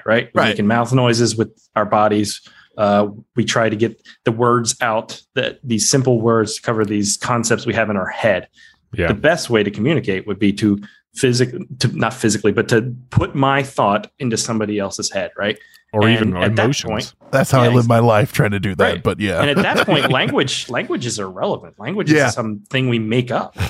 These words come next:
Speaker 1: So, like, if I can literally put my thought into your head, like, you are interpreting it based on your, your experience and your language.
Speaker 2: I didn't think of it that way. Yeah, like, it's,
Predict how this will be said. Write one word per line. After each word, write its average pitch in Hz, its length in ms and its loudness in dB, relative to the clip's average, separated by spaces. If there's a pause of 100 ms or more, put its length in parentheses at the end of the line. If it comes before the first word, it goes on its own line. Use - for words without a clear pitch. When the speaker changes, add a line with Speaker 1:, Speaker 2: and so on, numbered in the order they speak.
(160)
Speaker 1:
So, 127 140 -2 (120)
like, 156 200 0
if 147 120 0
I 165 80 0
can 131 240 0
literally 135 360 2
put 131 160 -4
my 110 100 -4
thought 156 260 0
into 104 180 -4
your 101 140 -4
head, 101 220 -2
like, 104 200 -2
you 165 200 4
are 135 120 4
interpreting 107 640 -2
it 92 160 -10 (120)
based 107 280 -2
on 101 180 0
your, 113 420 0 (460)
your 120 200 2
experience 117 460 0
and 117 160 0
your 180 140 2
language. 98 380 -2
Speaker 2:
I 196 80 2
didn't 220 220 2
think 240 180 2
of 160 100 0
it 127 80 0
that 123 200 2
way. 107 160 0
Yeah, 139 400 4
like, 120 280 0
it's, 113 240 -6